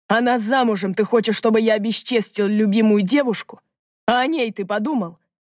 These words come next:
Ты отдаешь ее мне как товар во временное пользование.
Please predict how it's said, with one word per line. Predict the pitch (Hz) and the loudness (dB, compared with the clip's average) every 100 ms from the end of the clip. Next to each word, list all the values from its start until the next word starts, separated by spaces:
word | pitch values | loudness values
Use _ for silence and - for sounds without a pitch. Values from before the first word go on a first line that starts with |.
| _ | _
Ты | - | 0
отдаешь | 240 214 190 247 294 294 | 0 0 0 0 0 -2
ее | - 233 220 | -2 0 0
мне | 233 | 0
как | 226 269 - | 0 -2 -4
товар | - 254 233 269 202 | -2 -2 0 0 0
во | 202 | 0
временное | 202 208 202 202 202 | 2 2 2 0 0
пользование. | 185 240 202 180 185 165 | 2 0 0 -4 -6 -8